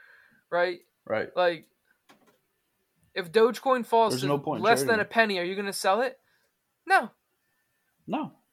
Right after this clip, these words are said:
Speaker 1: 'Cause what's the worst case scenario? I lose my investment? Okay, my investment's already gone. Like,
Speaker 2: Mm-hmm.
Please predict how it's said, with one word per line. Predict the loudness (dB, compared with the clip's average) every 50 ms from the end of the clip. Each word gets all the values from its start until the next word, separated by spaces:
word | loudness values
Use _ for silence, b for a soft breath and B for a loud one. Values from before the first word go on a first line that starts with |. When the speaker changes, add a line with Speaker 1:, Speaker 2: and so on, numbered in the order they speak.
| _ _ _ _ _
Speaker 1:
'Cause | -4 -4 -2
what's | -2 -2 -2 -2
the | -2
worst | -2 0 -2 -2 -2
case | -4 -6 -6 -6
scenario? | -6 -6 -4 -2 -2 -2 -2 -4 -4 -2
I | -2 -2
lose | -2 0 -2 -2 -2 0 2
my | 4 4 4 4
investment? | 2 0 -2 -2 -2 -2 -4 -8 -10 -6 -4
Okay, | -2 -2 0 0 0 0
my | 0 0
investment's | 2 2 2 0 0 0 -6 -8 -4 2
already | 2 4 4 4 0 -2 -4
gone. | -4 -4 -2 -2 -4 -8 -12
Like, | -12 -14 -14 -14 _ _ _ _ _ _ _ _ _ _ _ _ _ _ _ _ _ -12 -10
Speaker 2:
Mm-hmm. | -8 -6 -6 -6 -6 -8